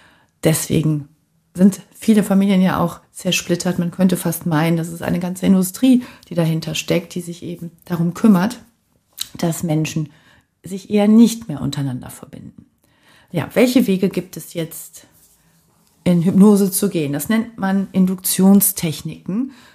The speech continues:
Man kann eine moderne Variante nach Milton Erickson wählen. Der hat das sehr offen und frei gelassen. Dem waren auch Trance-Tiefen egal. Das heißt, eine eher offene Sprache gewählt. Das Milton-Modell der Sprache nennt man das.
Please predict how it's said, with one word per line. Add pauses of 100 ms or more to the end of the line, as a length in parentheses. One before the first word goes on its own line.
(120)
Man
kann
eine
moderne
Variante
nach
Milton
Erickson
wählen.
Der
hat
das
sehr
offen
und
frei
gelassen.
Dem
waren
auch
Trance-Tiefen
egal. (360)
Das
heißt,
eine
eher (360)
offene
Sprache
gewählt.
Das
Milton-Modell
der
Sprache
nennt
man
das.